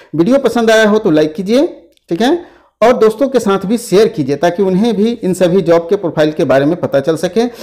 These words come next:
साथ साथ अगर अभी तक हमारे चैनल को आपने सब्सक्राइब नहीं किया है तो सब्सक्राइब कर लीजिए। समय समय पर आपको नोटिफिकेशन पाना चाहते हैं तो बेल आइकन को भी दबा दीजिए। फिर मिलते हैं अगले वीडियो में एक नए टॉपिक के साथ। आज के लिए इतना ही।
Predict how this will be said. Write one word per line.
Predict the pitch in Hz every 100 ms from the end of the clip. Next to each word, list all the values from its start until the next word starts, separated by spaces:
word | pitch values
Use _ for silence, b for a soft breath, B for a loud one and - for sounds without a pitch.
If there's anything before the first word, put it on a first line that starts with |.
| B B
साथ | - 220
साथ | 220 269
अगर | 262 202 220
अभी | 202 226
तक | 254 214
हमारे | 202 196
चैनल | 196 190 214
को | 220
आपने | 190 185 -
सब्सक्राइब | 170 - 170 170 165
नहीं | 156
किया | 156 156
है | 160
तो | 165
सब्सक्राइब | 131 - 147 147
कर | 160
लीजिए। | 170 180 226 277 B B B B B _ -
समय | 196 240
समय | 233 226
पर | 226 226
आपको | 202 196 208
नोटिफिकेशन | 196 196 202 202 - 240
पाना | 214 175 180
चाहते | 185 190 214
हैं | 214 269
तो | 165
बेल | 143 143
आइकन | 143 165
को | 180
भी | 175
दबा | 180 175 175
दीजिए। | 190 208 285 302 B B B -
फिर | 247
मिलते | 269 262 254
हैं | 254
अगले | 185 175 202
वीडियो | 202 208
में | 208 220
एक | 220
नए | 131
टॉपिक | 123 120 120
के | 117
साथ। | 123 117 113 - _ -
आज | 123 123
के | -
लिए | 151
इतना | 160 175
ही। | 190